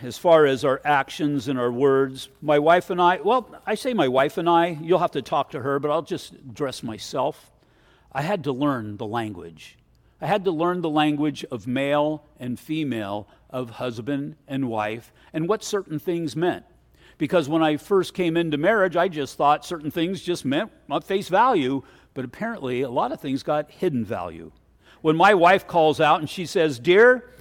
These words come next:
dinner is ready," she's telling me, "I would like your company at the dinner table as soon as you can get here."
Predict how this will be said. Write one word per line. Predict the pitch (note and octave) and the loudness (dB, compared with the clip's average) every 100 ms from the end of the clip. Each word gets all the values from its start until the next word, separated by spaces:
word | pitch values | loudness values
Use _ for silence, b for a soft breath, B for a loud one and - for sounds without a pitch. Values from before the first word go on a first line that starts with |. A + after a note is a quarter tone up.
| b | b
dinner | D3 F#3+ C4+ B3 | 4 8 8 8
is | E3+ C3 | 4 4
ready," | D#3 D3+ E3 G#3 F#3 b b | 6 6 4 0 -6 b b
she's | - A3+ - | -8 -8 -2
telling | F#3+ E3+ E3+ | 2 4 2
me, | F3 F#3 | -2 -4
"I | D#3 | -2
would | D#3 D#3 | -2 0
like | D#3+ F#3 F#3 | 0 0 0
your | E3+ | -6
company | D3 - G3 D#3+ C3 C3+ | -6 -4 -4 -4 -4 -2
at | B2+ | -4
the | B2 | -6
dinner | D3 F#3+ C#3 | -6 -4 -6
table | - C3+ C3 C#3+ D3 b b b | -4 -2 -2 -4 -6 b b b
as | G#3+ | -10
soon | - C4+ B3+ | -4 -2 0
as | E3+ | -2
you | |
can | F3+ C#3 | -4 -2
get | A#2 F#3 G3 | 0 0 0
here." | C#3+ E2+ - | -2 -6 -12